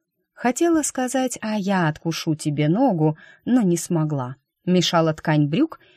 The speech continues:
и, собственно, голень, которую я, по ощущениям, вот-вот таки лишу внушительного шмата мяса. Во всяком случае,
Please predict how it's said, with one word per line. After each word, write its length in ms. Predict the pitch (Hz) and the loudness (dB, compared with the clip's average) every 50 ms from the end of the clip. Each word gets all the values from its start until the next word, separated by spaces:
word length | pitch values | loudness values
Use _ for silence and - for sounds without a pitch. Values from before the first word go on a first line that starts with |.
| _ _ - | _ _ -4
и, 80 | 254 | -4
собственно, 720 | 277 - 370 330 - - - - 339 311 302 302 330 294 - | -2 -2 -4 -6 -6 -6 2 6 8 8 10 8 8 6 4
голень, 680 | - 180 165 170 208 233 202 147 135 143 143 143 147 151 _ _ _ | 0 -4 -2 -2 0 0 0 2 2 2 2 0 0 -2 _ _ _
которую 480 | - 190 170 - 175 165 156 160 156 151 | -2 -2 0 2 2 2 2 4 2 2
я, 180 | 147 170 160 | 2 2 0
по 160 | 151 - - 139 | 0 0 -2 -2
ощущениям, 920 | 139 139 - - 147 - - - - 226 220 208 180 156 147 147 143 156 - - - - _ _ - | -2 -2 -6 -8 -8 -8 -8 -6 -6 -4 -2 0 2 2 2 2 2 0 -4 -8 -20 -20 _ _ -4
вот-вот 720 | 160 190 233 359 415 - - - 320 320 349 359 359 - - _ | -4 -2 0 -2 -2 -2 -6 -6 -2 -2 -2 -2 -4 -8 -14 _
таки 460 | - 302 285 _ - - 277 277 269 - | -6 -6 -6 _ -2 0 0 0 0 -2
лишу 520 | 214 226 220 214 214 196 - - - 196 196 | -4 -4 -2 -2 -2 -2 -4 -4 -4 -4 -2
внушительного 920 | 175 170 170 160 160 - - 160 151 151 - 196 226 247 269 269 277 302 | 0 2 2 2 2 0 -2 -4 -4 -2 -4 -4 -2 -2 -2 -2 -2 -4
шмата 520 | 285 - - - 156 135 117 117 - 131 | -4 -4 -2 0 0 -2 -2 -4 -4 -4
мяса. 520 | 139 143 139 127 113 127 - - - - - _ _ _ _ _ _ _ - | -2 -2 -2 -2 -4 -6 -8 -8 -8 -10 -12 _ _ _ _ _ _ _ -4
Во 200 | - 165 180 175 | 0 2 2 2
всяком 400 | - - 165 147 - - 151 156 | 2 0 -2 -2 0 0 -2 -2
случае, 640 | 151 - - 320 349 - - - 160 147 147 151 | -2 -2 -4 -4 -2 -2 -4 -4 -2 -2 -2 -4